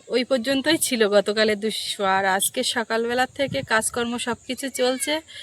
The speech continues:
কিন্তু ক্যামেরা on হলো এই just, তার কারণ মা তো বাড়িতে নেই, আর এদিক দিয়ে সব কাজকর্ম সব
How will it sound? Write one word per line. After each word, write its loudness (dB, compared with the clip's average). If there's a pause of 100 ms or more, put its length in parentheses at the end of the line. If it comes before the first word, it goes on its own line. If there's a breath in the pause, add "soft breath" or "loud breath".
(140 loud breath)
কিন্তু -4
ক্যামেরা 4
on 0
হলো -2
এই 4
just, -2 (500 loud breath)
তার 2
কারণ 2
মা 2
তো 0
বাড়িতে 4
নেই, -2 (380 soft breath)
আর 2
এদিক 0 (180)
দিয়ে 2
সব 4 (120)
কাজকর্ম 2
সব -4